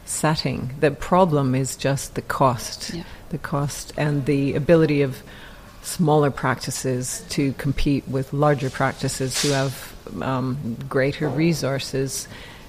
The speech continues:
Speaker 1: You know, that is a, a very tough
Speaker 2: Mm.
Speaker 1: equation. Yeah.
Speaker 2: Mm.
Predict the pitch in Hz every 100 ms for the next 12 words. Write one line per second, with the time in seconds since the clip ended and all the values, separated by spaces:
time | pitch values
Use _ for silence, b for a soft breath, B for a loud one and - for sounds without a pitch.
0 | - - 139 139 151 147 139 123 131 135
1 | - 139 143 139 - 151 160 202 147 -
2 | 131 127 131 117 - - - - 165 143
3 | 123 - - - - 185 175